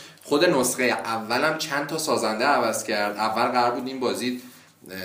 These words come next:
نود و شش اصلاً استارت پروژهش خورد، نود و چهار، یعنی زمانی که دوک نکم تیری داشتن میساختن، همزمان از اون برم می‌خواستن پری رو بسازن. ما خود تیری لمس پشت قضیه بود.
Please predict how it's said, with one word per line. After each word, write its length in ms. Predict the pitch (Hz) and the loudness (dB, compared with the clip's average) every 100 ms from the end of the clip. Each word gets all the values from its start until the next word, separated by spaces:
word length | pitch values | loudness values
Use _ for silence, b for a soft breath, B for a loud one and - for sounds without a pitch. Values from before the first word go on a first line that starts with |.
| 92 90 - - | -10 -12 -18 -14
نود 340 | 107 107 104 107 | -6 -2 -2 0
و 40 | |
شش 360 | - - 151 113 | 0 2 2 0
اصلاً 300 | 95 95 92 92 95 | -2 -4 -8 -12 -8
استارت 360 | - 95 95 | -6 -4 -8
پروژهش 500 | 95 95 95 95 95 | -8 -6 -6 -6 -6
خورد، 360 | - 95 95 95 | -6 -6 -6 -8
نود 320 | 95 98 95 | -8 -8 -8
و 60 | 95 | -10
چهار، 360 | - 113 117 | -6 0 0
یعنی 320 | 104 107 120 117 | 0 -4 -6 -8
زمانی 280 | 107 104 110 | -6 -6 -6
که 60 | 123 | -6
دوک 260 | 117 107 | -6 -6
نکم 180 | 104 107 | -8 -8
تیری 220 | 101 101 | -8 -8
داشتن 300 | 98 104 107 | -8 -8 -8
میساختن، 400 | 104 104 95 127 | -6 -8 -6 -6
همزمان 480 | 135 110 107 107 131 | -4 -4 -4 -4 -2
از 60 | 123 | -2
اون 100 | 127 | -2
برم 120 | 135 | -4
می‌خواستن 280 | 131 123 135 | -4 -6 -8
پری 280 | - 123 | -2 0
رو 80 | 139 | 2
بسازن. 500 | 120 - 101 110 117 - B B | 0 -2 -4 -4 -6 -8 B B
ما 120 | - | -2
خود 220 | 135 151 151 | 2 2 4
تیری 240 | 143 123 | 4 4
لمس 320 | 120 131 123 - | 2 0 -2 -6
پشت 200 | 95 - | -8 -8
قضیه 460 | 92 92 90 92 90 | -6 -4 -4 -4 -4
بود. 300 | 90 90 | -4 -8